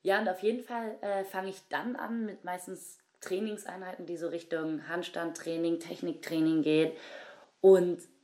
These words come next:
Richtung Abend, äh, telefoniere ich dann über Zoom, über WhatsApp, Videotelefonie mit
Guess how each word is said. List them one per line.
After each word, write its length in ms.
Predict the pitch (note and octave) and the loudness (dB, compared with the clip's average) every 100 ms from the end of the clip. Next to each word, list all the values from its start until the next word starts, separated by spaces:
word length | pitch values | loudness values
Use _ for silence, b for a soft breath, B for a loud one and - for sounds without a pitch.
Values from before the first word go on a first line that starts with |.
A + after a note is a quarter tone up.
| - | -2
Richtung 320 | F3+ F#3 D#3+ | 0 2 0
Abend, 760 | - A3 D#4+ - G#3 C#4 D#4 - | 2 6 6 4 0 -4 -8 -10
äh, 560 | - F#3+ G3 G3 F#3+ F#3 - | -2 0 2 2 0 -2 -6
telefoniere 480 | - G#3 F#3+ G3 A3 | 0 0 0 -2 -4
ich 80 | A3 | -2
dann 140 | G3 | -2
über 300 | F#3+ F#3+ E3+ | 0 -2 -2
Zoom, 360 | E3 G3 A#3+ A#3 | -4 -2 0 -2
über 240 | F3 D#3+ D#3 | -4 -4 -2
WhatsApp, 480 | F#3+ - G3 F#3+ | -2 -2 -4 -4
Videotelefonie 720 | G3 G3 G3 G3 F#3+ F3+ F3 F3 | -4 0 0 0 -4 -4 -8 -6
mit 140 | D#3 | -8